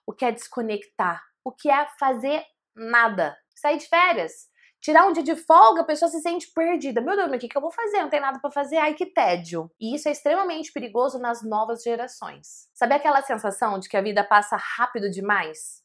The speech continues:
E lembra que no começo do episódio eu falei que não tem nada a ver com idade? Pesquisas feitas com crianças, com computador, com smartphone, demonstraram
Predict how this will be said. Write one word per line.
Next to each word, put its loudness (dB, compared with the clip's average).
E -4
lembra 0
que -4
no -4
começo -2
do -4
episódio -2
eu -8
falei -4
que -12
não -8
tem -6
nada -2
a -4
ver -4
com -8
idade? 0
Pesquisas 0
feitas -4
com -4
crianças, -2
com 2
computador, 0
com 4
smartphone, 0
demonstraram -2